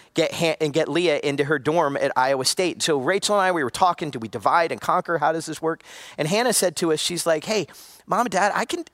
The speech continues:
I can do this on my own. I mean, if I can head back and I, and, like, if I, if I need you, I'll call you and I know you'll come." And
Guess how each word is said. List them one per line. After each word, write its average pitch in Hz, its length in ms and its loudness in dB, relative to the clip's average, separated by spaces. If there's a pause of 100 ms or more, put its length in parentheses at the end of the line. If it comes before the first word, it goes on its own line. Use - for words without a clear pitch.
I 220 120 -6
can 320 160 -6
do 190 160 -8
this 285 200 -2
on 170 120 -2
my 143 140 2
own. 170 280 0 (580)
I 160 60 4
mean, 190 180 0
if - 160 -6 (280)
I 170 100 4
can - 160 -2
head 196 220 0
back 180 400 2
and 175 100 0
I, 180 220 0
and, 170 200 -4
like, 175 180 0
if 180 120 -2
I, 220 180 0 (220)
if - 140 -2
I 214 100 4
need 226 240 0
you, 226 80 2
I'll 220 100 2
call 262 280 2
you 123 160 -2
and 127 80 0
I 170 60 2
know 196 100 0
you'll 208 140 0
come." 247 340 -4 (1200)
And 185 120 -4